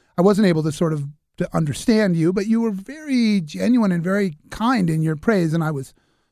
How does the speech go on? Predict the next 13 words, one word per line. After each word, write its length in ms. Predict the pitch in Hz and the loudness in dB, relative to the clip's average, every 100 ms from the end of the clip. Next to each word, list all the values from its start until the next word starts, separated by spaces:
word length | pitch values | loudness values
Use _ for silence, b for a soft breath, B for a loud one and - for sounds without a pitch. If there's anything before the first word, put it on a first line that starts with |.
| _ | _
I 80 | 147 | -4
was, 240 | 147 - - | -4 -6 -12
I 60 | 135 | -16
was 120 | 123 | -6
taken 260 | 185 165 185 | -2 0 2
aback, 400 | 151 165 240 - | 2 0 -2 -4
and 120 | 165 | -6
I 100 | 156 | -4
was, 340 | 143 139 - 110 | -6 -10 -16 -20
um, 380 | 120 104 120 123 _ _ _ 170 | -20 -20 -20 -20 _ _ _ -20
uh, 480 | 123 120 127 _ 127 | -20 -20 -20 _ -20
uh, 360 | 117 113 113 117 | -20 -20 -20 -10
grateful, 440 | 156 226 - - | -2 -2 -2 -14